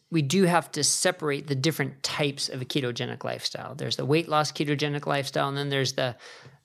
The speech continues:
the Hollywood or the Silicon Valley or the people just trying to get h-, chasing higher levels of B H B for the mental performance, and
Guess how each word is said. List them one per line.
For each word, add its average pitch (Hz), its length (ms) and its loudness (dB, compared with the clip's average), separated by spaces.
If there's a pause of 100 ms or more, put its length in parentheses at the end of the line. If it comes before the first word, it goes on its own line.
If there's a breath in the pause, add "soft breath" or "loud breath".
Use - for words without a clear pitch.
(120)
the 135 300 -2
Hollywood 147 560 4
or 131 60 0
the 127 80 0
Silicon 139 520 2
Valley 143 400 2
or 135 120 0
the 131 80 -8
people 143 300 -2
just 127 220 -2
trying 143 280 0
to 135 40 -2
get 131 180 -2
h-, - 240 -10
chasing 160 360 2
higher 143 400 2
levels 135 400 0
of 131 140 -2
B 135 160 0
H 131 240 -2
B 151 200 2
for 143 200 -2
the 131 80 0
mental 135 260 0
performance, 147 580 0
and 139 140 -2